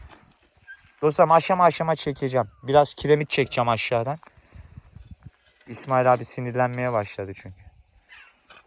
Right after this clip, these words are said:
Uy-, uykusunu tam alamadı. Öğlen uykusunu. Dostum bu şekilde gidiyoruz. Yalnız videoyu burada bitirmem gerekiyor. Çünkü biraz şey taşıyacağım.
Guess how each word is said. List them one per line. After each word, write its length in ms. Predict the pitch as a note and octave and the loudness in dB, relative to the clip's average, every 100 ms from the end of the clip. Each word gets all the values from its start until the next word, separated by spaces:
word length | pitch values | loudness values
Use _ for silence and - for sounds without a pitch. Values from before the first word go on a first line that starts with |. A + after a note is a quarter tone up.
| _ | _
Uy-, 200 | F3 C3+ | -4 -2
uykusunu 540 | D3 C#3 B2+ - C#3+ C#3 | 0 0 -2 -6 -6 0
tam 200 | C#3 C3 | 2 4
alamadı. 580 | C3 C#3 C3+ A#2 D#3 E3+ - | 4 2 0 -2 -6 -12 -6
Öğlen 320 | A2 A2 A2+ | -2 0 -2
uykusunu. 500 | A2 G#2+ G#2+ - B2 E3+ _ _ _ - - - - _ - - - | -4 -10 -12 -16 -16 -18 _ _ _ -20 -20 -20 -20 _ -20 -18 -18
Dostum 340 | C3+ - D#3+ C3+ A#2 | -18 -14 -12 -12 -14
bu 80 | D3 | -12
şekilde 440 | - D3 C#3+ D3+ | -10 -10 -6 -6
gidiyoruz. 640 | D3+ D3+ D#3+ D#3+ E3+ - - | -6 -6 -2 -2 -2 -6 0
Yalnız 320 | D3 D3+ C3+ | 0 0 -2
videoyu 300 | D3+ C#3+ D#3+ | -4 -2 -2
burada 240 | D3+ D#3 | 4 4
bitirmem 460 | C#3+ - D#3 D#3+ E3+ | 4 -2 2 2 2
gerekiyor. 500 | E3 E3 D#3 F#3 F3 - - - - - - - - - - - - - | 0 -2 -2 -4 -6 -8 -20 -20 -20 -20 -20 -20 -20 -20 -20 -20 -20 -16
Çünkü 280 | - - C#3+ | -12 -6 0
biraz 200 | C#3+ D3 | 6 4
şey 220 | - D#3+ | 4 -2
taşıyacağım. 580 | E3+ F3 D#3 F3+ E3+ F3 | 4 4 4 0 2 2